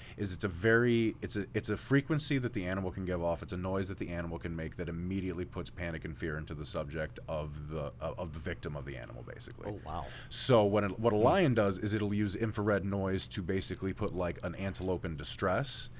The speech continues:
Speaker 1: and, like, get its, like, adrenaline running and stuff like that, so that, like, it's gonna give it, like, a good chase. Like, it's really gonna, like, incapacitate it and, like, really just, like, make it, like, f-, like, when it, so basically it's gonna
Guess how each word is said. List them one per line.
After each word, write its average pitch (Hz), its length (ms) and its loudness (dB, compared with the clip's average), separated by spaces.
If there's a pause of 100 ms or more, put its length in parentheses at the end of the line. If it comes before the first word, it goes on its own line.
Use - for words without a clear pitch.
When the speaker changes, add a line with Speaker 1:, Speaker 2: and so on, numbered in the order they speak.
(260)
Speaker 1:
and, 90 120 -2
like, 87 220 -2
get 92 140 2
its, 85 180 -4
like, 87 160 0
adrenaline 98 520 0
running 131 220 2
and 135 100 2
stuff 139 240 0
like 139 160 0
that, 143 280 2 (320)
so 110 320 6
that, 98 300 2
like, 87 300 -2 (640)
it's - 160 -2
gonna 104 160 0
give 101 120 0
it, 92 80 -2
like, 80 120 -4
a 78 60 -6
good 76 220 -6
chase. - 400 -4
Like, 90 140 -2
it's 92 140 -4
really 98 180 2
gonna, 90 160 -2
like, 80 240 -4
incapacitate 82 840 -4
it 69 140 -8
and, 82 120 -6
like, 80 160 -4
really 85 280 -2
just, 80 260 -4
like, 76 280 -4 (380)
make 95 140 2
it, 98 60 0
like, 90 140 -6
f-, - 220 -8
like, 101 180 0
when 113 160 2
it, - 160 -8
so - 120 -4
basically 160 360 8
it's 127 100 4
gonna 113 140 2